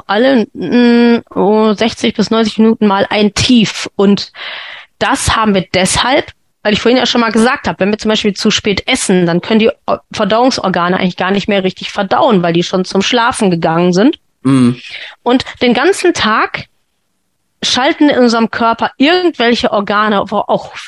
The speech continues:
Speaker 1: äh, Hochaktivität.
Speaker 2: Ja.
Speaker 1: Und andere gehen sich ausruhen.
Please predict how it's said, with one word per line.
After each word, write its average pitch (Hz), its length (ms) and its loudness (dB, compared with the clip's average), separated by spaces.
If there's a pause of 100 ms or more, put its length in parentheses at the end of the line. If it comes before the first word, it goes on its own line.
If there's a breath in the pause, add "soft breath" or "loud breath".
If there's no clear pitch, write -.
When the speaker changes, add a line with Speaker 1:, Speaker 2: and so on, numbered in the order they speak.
Speaker 1:
äh, 196 280 4
Hochaktivität. 233 1040 -2 (440)
Speaker 2:
Ja. 113 220 -2
Speaker 1:
Und 247 240 -4
andere 285 400 2
gehen 233 220 2
sich 247 160 0
ausruhen. 165 560 -4